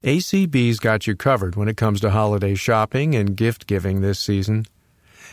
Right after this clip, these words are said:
Get in on the fun and bid and buy at the fourth annual A C B Radio Holiday Auction. Find gifts and stocking stuffers for everyone on your list at the A C B Mini Mall.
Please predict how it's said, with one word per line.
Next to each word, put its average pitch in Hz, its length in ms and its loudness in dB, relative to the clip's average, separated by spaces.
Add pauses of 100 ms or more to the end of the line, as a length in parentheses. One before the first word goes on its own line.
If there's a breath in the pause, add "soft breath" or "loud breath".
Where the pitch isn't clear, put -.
Get 165 180 2
in 202 140 2
on 185 160 2
the 165 80 2
fun 143 320 0
and 151 240 0
bid 123 260 2
and 131 240 0
buy 107 380 0
at 110 140 -4
the 117 100 -4
fourth 170 580 -2
annual 123 600 0
A 117 200 0
C 139 280 -2
B 135 200 0
Radio 98 640 0
Holiday 110 600 -2
Auction. 107 580 -4 (680 loud breath)
Find 107 440 0
gifts 131 420 -2
and 87 180 -2
stocking 113 520 -2
stuffers 107 520 -2
for 98 280 -2
everyone 120 440 2
on 107 140 0
your 101 160 0
list 104 460 -2
at 92 100 -4
the 113 200 -4
A 113 180 0
C 110 240 -2
B 113 260 0
Mini 143 260 0
Mall. 90 400 -4